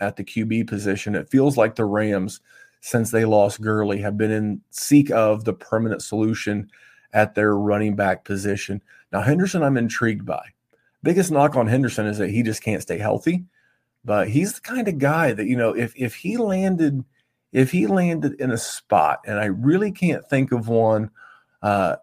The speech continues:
maybe Seattle as a backup, m-, maybe Arizona. Like, I'm really thinking about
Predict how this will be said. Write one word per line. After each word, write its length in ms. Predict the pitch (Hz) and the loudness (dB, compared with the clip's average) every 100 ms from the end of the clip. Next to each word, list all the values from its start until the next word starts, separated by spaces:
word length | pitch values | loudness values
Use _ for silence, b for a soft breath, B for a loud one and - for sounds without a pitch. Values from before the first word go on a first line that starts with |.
| _ | _
maybe 440 | 113 113 139 165 185 | -2 4 4 4 0
Seattle 800 | - 165 120 113 156 190 202 180 - | -2 0 0 2 2 2 0 -4 -6
as 140 | 117 | -2
a 60 | 107 | -2
backup, 640 | 98 101 135 160 170 165 b b b b - | 0 0 0 0 -2 -2 b b b b -8
m-, 160 | 107 - | -8 -6
maybe 460 | 127 123 156 196 - | 0 2 4 2 -2
Arizona. 760 | 165 156 139 113 113 127 156 - | -2 2 0 2 2 2 0 -2
Like, 140 | 117 | -4
I'm 220 | 123 123 135 | 0 2 2
really 240 | 180 208 | 2 -2
thinking 280 | 175 151 139 | -4 -2 0
about 240 | 113 - | 2 0